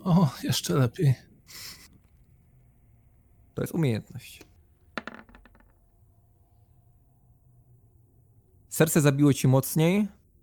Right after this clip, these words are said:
Speaker 2: ale powstrzymujesz nerwy. Upewniasz się? Nie, no nie może. Twarz na drzwiach, no bez sensu. Może mi się przewidziało, jak wysilasz wzrok.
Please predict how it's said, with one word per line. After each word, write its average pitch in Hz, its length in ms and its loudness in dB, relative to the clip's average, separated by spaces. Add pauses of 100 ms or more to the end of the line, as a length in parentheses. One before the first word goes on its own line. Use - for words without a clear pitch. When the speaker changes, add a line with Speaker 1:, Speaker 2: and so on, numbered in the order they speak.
(380)
Speaker 2:
ale 123 140 2
powstrzymujesz 131 640 2
nerwy. 107 440 -4 (1120)
Upewniasz 127 560 2
się? 185 340 2 (1700)
Nie, 165 140 2
no 123 80 4
nie 175 80 2
może. 143 180 4 (360)
Twarz - 340 0
na 117 80 -2
drzwiach, 117 300 -2
no 117 60 -2
bez 110 180 -4
sensu. 101 540 -4
Może 107 260 -2
mi 127 80 0
się 131 80 -2
przewidziało, 117 500 0
jak 107 160 -6
wysilasz 117 340 -2
wzrok. 113 500 -4